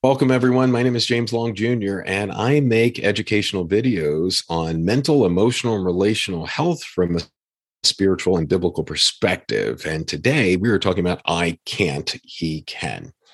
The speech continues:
Now, it's said that the beginning of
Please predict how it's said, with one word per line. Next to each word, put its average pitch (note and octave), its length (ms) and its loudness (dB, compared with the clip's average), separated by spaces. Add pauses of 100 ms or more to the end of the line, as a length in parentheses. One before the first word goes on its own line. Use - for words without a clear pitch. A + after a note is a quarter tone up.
(420)
Now, G#2 320 2 (180)
it's G#2 160 0
said G3 280 4
that A2+ 180 2
the G#2 80 0
beginning G2+ 540 0
of F#2 420 0